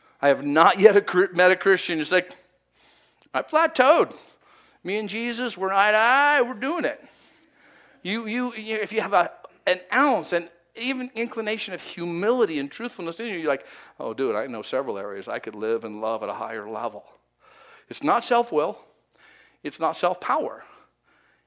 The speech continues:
It's knowing the power and presence of God in your life and following his instruction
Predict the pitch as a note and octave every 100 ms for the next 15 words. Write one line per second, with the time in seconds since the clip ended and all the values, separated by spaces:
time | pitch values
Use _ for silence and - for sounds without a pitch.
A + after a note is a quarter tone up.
0 | _ E3 - C#3 D3+ F3 G3+ G#3+ A3+ G#3+
1 | - - E3 D3+ D3+ D#3 D3 C#3+ - D3+
2 | C3+ C#3+ - C3+ A2 A2 A2 G#2+ G#2 G2
3 | G2 F#2 F#2 - - - A#2+ - - D#3
4 | E3 G#3 G#3 F#3+ F#3 E3 D#3+ E3+ D#3+ -
5 | C3 G#2 - B2 A#2+